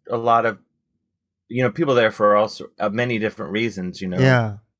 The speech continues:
Speaker 2: Probably a lot of
Speaker 1: Um,
Speaker 2: mental
Speaker 1: you
Speaker 2: health
Speaker 1: know.
Speaker 2: similar to, like, when working in the mental hospital, right? I mean, probably a lot of mental health and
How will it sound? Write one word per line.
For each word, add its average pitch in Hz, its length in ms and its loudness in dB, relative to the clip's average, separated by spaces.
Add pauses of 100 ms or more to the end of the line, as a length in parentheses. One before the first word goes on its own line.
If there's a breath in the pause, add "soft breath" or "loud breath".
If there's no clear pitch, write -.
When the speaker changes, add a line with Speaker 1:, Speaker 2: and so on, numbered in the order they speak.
Speaker 2:
Probably 302 220 2
a 233 60 4
lot 196 260 4
of 185 60 4
Speaker 1:
Um, 170 60 2
Speaker 2:
mental 175 300 2
Speaker 1:
you 147 60 0
Speaker 2:
health 170 220 4
Speaker 1:
know. - 140 -6
Speaker 2:
similar 175 280 2
to, 147 60 2
like, 143 240 2
when 139 280 -2
working 147 240 2
in 143 60 0
the 135 60 0
mental 139 220 2
hospital, 131 420 -2
right? 117 200 0
I 135 60 0
mean, 135 180 -2
probably 147 180 2
a 135 100 2
lot 139 240 4
of 135 60 0
mental 135 280 0
health 127 280 0
and 123 160 -2